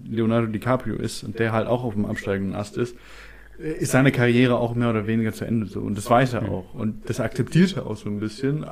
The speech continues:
Speaker 1: Und das ist halt immer irgendwie so dieses Ding, er ist halt vollkommen in sich ruhend, ein Stück weit, obwohl er gerade eigentlich vor dem Aus steht. Und dann kommt er auch zu dieser Manson Family und er ruht immer noch in, in sich so. Und er, er merkt auch selber, dass,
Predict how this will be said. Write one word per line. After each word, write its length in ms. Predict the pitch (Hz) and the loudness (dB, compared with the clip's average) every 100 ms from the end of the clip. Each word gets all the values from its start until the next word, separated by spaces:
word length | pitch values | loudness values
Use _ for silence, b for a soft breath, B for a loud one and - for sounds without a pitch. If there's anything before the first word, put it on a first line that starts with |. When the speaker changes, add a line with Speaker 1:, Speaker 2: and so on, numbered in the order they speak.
| - - | -12 -16
Speaker 1:
Und 260 | - 127 123 | -2 2 4
das 120 | 143 | 4
ist 100 | 156 | 4
halt 140 | 151 147 | 2 4
immer 160 | 147 | 2
irgendwie 240 | 135 139 123 | 4 2 2
so 60 | |
dieses 200 | 123 120 | -2 -4
Ding, 240 | - 143 151 | 2 4 4
er 100 | 131 | 0
ist 100 | 131 | 0
halt 220 | 135 - | -2 -2
vollkommen 600 | - 160 170 165 156 160 | 0 2 4 4 4 2
in 180 | 143 147 | 4 4
sich 260 | 131 123 | 4 -2
ruhend, 580 | 120 123 156 104 98 - - | -2 0 2 2 -2 -8 -16
ein 60 | |
Stück 240 | - - - | -10 -10 -4
weit, 180 | 101 98 | -4 -4
obwohl 280 | 107 123 | -2 2
er 60 | 120 | 2
gerade 280 | 117 120 120 | 4 4 4
eigentlich 260 | 120 120 113 | 2 -2 -2
vor 120 | 117 | -2
dem 100 | 104 | 0
Aus 220 | 95 117 | 0 -2
steht. 340 | - 175 226 - B B B B B - | 0 0 0 -8 B B B B B 0
Und 140 | 123 | 4
dann 100 | 123 | 6
kommt 200 | 135 147 | 6 4
er 60 | 139 | 2
auch 60 | 123 | 0
zu 120 | 123 | 0
dieser 140 | 120 | 2
Manson 340 | 117 165 196 147 | 4 4 2 0
Family 560 | 120 107 107 110 170 B B B B - - - - | 2 2 2 2 0 B B B B -20 -20 -20 0
und 180 | 139 | 2
er 80 | 139 | 4
ruht 260 | 117 139 156 | 6 6 6
immer 220 | 190 226 | 8 8
noch 180 | 123 98 | 6 2
in, 180 | 107 104 | -2 -6
in 240 | - 120 | -2 -2
sich 220 | 104 104 104 | 0 -4 -6
so. 220 | 113 110 | -4 -4
Und 240 | - 127 | 0 2
er, 220 | 131 131 135 | 4 2 6
er 80 | 143 | 8
merkt 320 | 143 180 151 | 8 8 4
auch 120 | 143 | 0
selber, 400 | 120 131 170 175 | 2 4 6 6
dass, 280 | 143 139 - | 4 0 -4